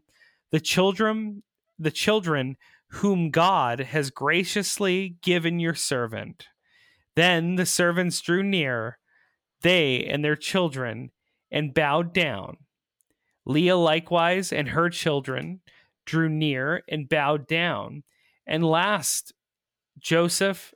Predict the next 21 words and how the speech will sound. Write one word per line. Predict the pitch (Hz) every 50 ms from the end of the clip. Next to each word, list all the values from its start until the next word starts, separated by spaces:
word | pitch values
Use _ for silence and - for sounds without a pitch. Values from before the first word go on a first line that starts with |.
| _ _ -
and | 156 156 151 147
Rachel | 143 143 139 131 - - - 120 113 113
drew | 120 117 - 127 135 139
near, | 156 151 147 127 113 107 101 107 113 117 - _ _ _ _
and | - - 160 165
they | 180 185 185 170
bowed | 143 131 123 101 98 101 107 -
down. | 117 104 104 107 107 107 - - - _ _ _ _ _ _ _ _ _ _ _ _ _ _ _ _ _ _ _ _
Esau | - 180 185 175 - 202 185 175 170
said, | - - - 180 170 170 160 147 139 _ _ _ _ _ _ _ _ _ _ _ -
'What | - 139 165 180
do | 196
you | 190 196 196
mean | 190 180 185 196 226 233 196 156 139 135 131
by | 143 143 143
all | - 143 147 165 170
this | 175 170 170 -
company | - - - 247 262 - - 170 127 110 104 107 113 123 _ _ _ _ _ _ _ _ _ _ _ _
that | - 165 165 160
I | 156 160 160
met?' | 165 175 202 202 - - _ _